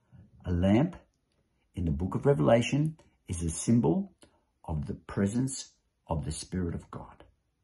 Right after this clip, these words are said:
A lamp in the book of Revelation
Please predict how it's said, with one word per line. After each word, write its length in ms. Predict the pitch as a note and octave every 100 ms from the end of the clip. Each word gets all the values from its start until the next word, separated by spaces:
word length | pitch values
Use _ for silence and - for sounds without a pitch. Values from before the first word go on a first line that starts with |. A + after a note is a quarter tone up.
| _ _ _ _ _ _ _ _ _ _ _ _ _ _ _ -
A 80 | D#2
lamp 500 | D2+ G2 B2+ E3 - - _ _ _ _
in 120 | F#2
the 60 | D#2+
book 200 | C#2+ E2
of 100 | G#2+
Revelation 680 | A#2+ C3 A#2+ A#2+ - D#3 E3+